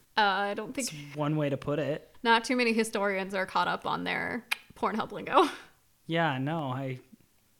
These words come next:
Speaker 2: that's, never would have guessed that one.
Speaker 1: Yeah, so, I mean, as you can see, the,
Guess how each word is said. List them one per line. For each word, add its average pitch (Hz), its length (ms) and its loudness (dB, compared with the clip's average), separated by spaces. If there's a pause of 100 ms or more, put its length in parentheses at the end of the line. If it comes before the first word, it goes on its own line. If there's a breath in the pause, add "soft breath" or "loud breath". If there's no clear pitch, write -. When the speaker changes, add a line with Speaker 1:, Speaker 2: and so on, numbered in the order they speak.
Speaker 2:
that's, - 460 -8 (1400)
never 135 220 -4
would 185 140 0
have 175 60 -6
guessed 196 220 0
that 202 220 0
one. 117 260 -4 (1300 soft breath)
Speaker 1:
Yeah, 330 280 0
so, 269 260 4
I 247 160 4
mean, 277 160 0
as 277 180 2
you 311 80 -2
can 262 160 -6
see, 320 160 -6
the, 202 260 -6